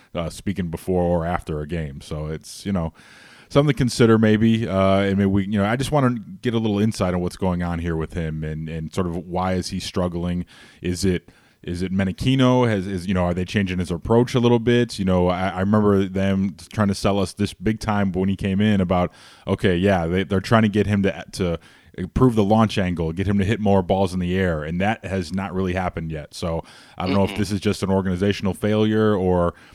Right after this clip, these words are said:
Speaker 1: a player not being as receptive to coaching and analytics as you thought maybe he could be, and maybe that's why the Rangers unloaded him, 'cause they knew he was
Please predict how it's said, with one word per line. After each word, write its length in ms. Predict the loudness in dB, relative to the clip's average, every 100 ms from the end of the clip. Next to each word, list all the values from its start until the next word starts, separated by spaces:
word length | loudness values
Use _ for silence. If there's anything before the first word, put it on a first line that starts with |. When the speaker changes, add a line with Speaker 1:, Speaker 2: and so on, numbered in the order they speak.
| _
Speaker 1:
a 100 | -10
player 380 | -6 -2 2 2
not 280 | 2 0 -2
being 240 | -2 -2
as 100 | -2
receptive 720 | -4 -4 -4 -6 -2 0 0 -6 _ -20 _
to 140 | -6 -6
coaching 720 | 0 0 2 0 2 2 0
and 180 | 0 0
analytics 600 | 0 2 0 0 -2 -2
as 260 | -2 -2
you 80 | -6
thought 260 | -2 -2 0
maybe 280 | 0 0 -2
he 80 |
could 260 | 0 -2 0
be, 260 | 0 0 0
and 80 |
maybe 160 | 0 0
that's 300 | 0 -4 -2
why 160 | -2 0
the 100 | 0
Rangers 460 | 0 0 0 0
unloaded 420 | -2 0 2 2
him, 200 | 2 2
'cause 160 | 0 -2
they 100 | -2
knew 160 | 0 2
he 160 | 2
was 240 | -2 -4